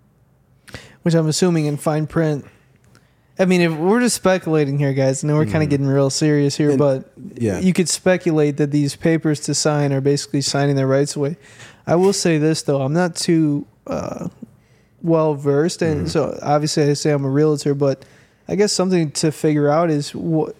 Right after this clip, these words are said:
Speaker 1: I guess just anywhere,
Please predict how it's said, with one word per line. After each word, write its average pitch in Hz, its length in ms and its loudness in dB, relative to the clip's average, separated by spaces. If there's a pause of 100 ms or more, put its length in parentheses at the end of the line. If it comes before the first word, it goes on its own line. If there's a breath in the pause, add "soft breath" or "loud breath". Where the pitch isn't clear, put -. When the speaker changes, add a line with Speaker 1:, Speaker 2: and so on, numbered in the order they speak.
(240)
Speaker 1:
I 170 120 0
guess 175 280 0
just 165 300 0 (640 soft breath)
anywhere, 151 640 2